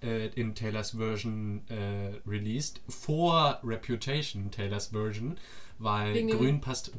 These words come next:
Speaker 1: wegen dem grünen Kleid und Paillette. Aber ich hoffe mal nicht, dass das passieren wird, weil das wär sehr arschig von ihr.
Speaker 2: Sie hatte,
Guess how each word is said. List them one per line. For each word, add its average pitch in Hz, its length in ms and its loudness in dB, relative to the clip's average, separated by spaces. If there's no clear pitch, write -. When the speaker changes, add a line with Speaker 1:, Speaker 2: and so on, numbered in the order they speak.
Speaker 1:
wegen 110 160 0
dem 107 140 0
grünen 113 380 2
Kleid 117 400 -4
und 113 140 -4
Paillette. 110 520 -2
Aber 139 680 4
ich - 140 -4
hoffe 143 180 2
mal 135 160 2
nicht, 113 200 -2
dass 160 140 -2
das 147 140 -4
passieren 147 360 -2
wird, 139 140 -6
weil 107 100 0
das 98 200 -6
wär 95 100 0
sehr 87 260 -2
arschig 90 280 -2
von 127 200 -2
ihr. 131 220 0
Speaker 2:
Sie 226 80 -6
hatte, 214 240 -6